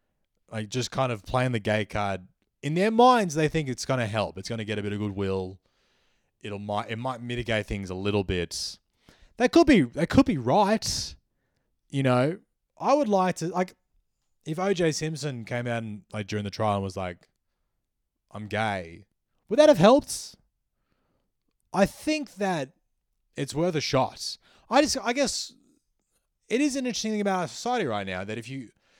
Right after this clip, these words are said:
maybe not in O J Simpson's time, people were still pretty homophobic then. But I think nowadays,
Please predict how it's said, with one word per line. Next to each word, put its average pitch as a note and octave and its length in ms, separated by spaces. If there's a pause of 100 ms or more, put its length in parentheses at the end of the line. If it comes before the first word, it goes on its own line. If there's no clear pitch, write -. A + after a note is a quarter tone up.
(160)
maybe C4 120
not F#3+ 80
in C#3+ 60
O B2+ 140
J A2 140
Simpson's G#2 380
time, G#2 160
people G#2 160
were F#2+ 60
still G2+ 160
pretty F#2 160
homophobic F#2 580
then. F2+ 160
But G#3 160
I A#3 60
think D4 160
nowadays, F3 760